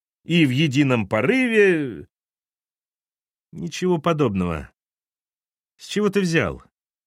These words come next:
Они не хотят тебя. Они хотят Костика, весёлого, лёгкого, задиристого,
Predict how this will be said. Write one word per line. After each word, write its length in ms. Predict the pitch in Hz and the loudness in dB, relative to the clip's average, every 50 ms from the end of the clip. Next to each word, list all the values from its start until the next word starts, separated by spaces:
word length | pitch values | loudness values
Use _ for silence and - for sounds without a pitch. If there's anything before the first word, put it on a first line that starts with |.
| _ _ _ | _ _ _
Они 280 | - 110 135 156 175 180 | -2 0 2 4 4 4
не 140 | 165 156 147 | 4 2 2
хотят 520 | - 156 147 - - 160 165 160 143 _ | 0 -2 -4 -2 -2 -2 -2 -2 -4 _
тебя. 540 | - - 143 139 143 131 107 82 73 - _ _ _ _ _ _ _ _ _ _ _ _ | -12 -10 -8 -6 -6 -6 -6 -8 -10 -12 _ _ _ _ _ _ _ _ _ _ _ _
Они 220 | - 107 127 139 127 | -4 -2 -2 -2 -2
хотят 320 | - 123 - 123 120 - | -4 -4 -2 -2 -4 -4
Костика, 680 | - - 139 139 110 - - - 78 - - 69 67 _ _ _ _ _ _ - | -4 -4 -2 -2 -2 -4 -8 -14 -18 -16 -18 -20 -20 _ _ _ _ _ _ -4
весёлого, 600 | 92 127 147 - - - 147 160 151 131 113 104 | 0 0 0 0 0 -4 -4 -4 -4 -4 -2 -2
лёгкого, 460 | 101 107 131 135 - - - 90 87 | -2 0 -2 -2 -4 -6 -8 -8 -6
задиристого, 800 | 82 95 127 143 127 147 160 135 107 - - - 87 78 73 71 | -4 -2 -2 0 0 -2 -2 -4 -4 -8 -10 -10 -10 -10 -12 -14